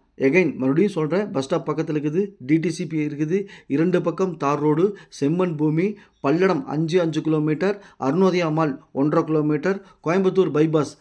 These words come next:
நாலு கிலோமீட்டர், சுற்றிலும் குடியிருப்பு பகுதிகள். அதனால இந்த சைட்டை மிஸ் பண்ணிடாதீங்க. நம்ம சேனலை சப்ஸ்கிரைப் பண்ணாம பார்த்துட்டு இருந்தா, சப்ஸ்கிரைப் பண்ணி, வீடியோ லைக் பண்ணி, சேனலுக்கு கொஞ்சம் சப்போர்ட் பண்ணுங்க.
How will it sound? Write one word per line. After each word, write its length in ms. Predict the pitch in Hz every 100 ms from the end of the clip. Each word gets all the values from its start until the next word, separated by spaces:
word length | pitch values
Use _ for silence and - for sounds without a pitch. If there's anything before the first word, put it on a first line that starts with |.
| _
நாலு 300 | 131 151 156
கிலோமீட்டர், 600 | 156 151 151 156 202 196 -
சுற்றிலும் 460 | - 165 190 196 -
குடியிருப்பு 360 | 160 180 160
பகுதிகள். 640 | 147 147 139 147 180 196 - _ _ _ _ _
அதனால 520 | 120 127 135 147 185
இந்த 140 | 160 123
சைட்டை 180 | 139 131
மிஸ் 240 | 110 -
பண்ணிடாதீங்க. 420 | 110 101 - - - _ _ _ _ _ _ _ _ _
நம்ம 180 | 156 160
சேனலை 240 | 196 214 190
சப்ஸ்கிரைப் 400 | 170 185 185 165
பண்ணாம 260 | 165 165 147
பார்த்துட்டு 160 | 143
இருந்தா, 300 | 143 139 165
சப்ஸ்கிரைப் 340 | 147 - 165 160
பண்ணி, 280 | 135 170
வீடியோ 240 | 135 147 160
லைக் 240 | 135 147
பண்ணி, 180 | 147 165
சேனலுக்கு 280 | 160 151 156
கொஞ்சம் 400 | 147 143 139 139
சப்போர்ட் 140 | 151
பண்ணுங்க. 460 | 151 147 147 160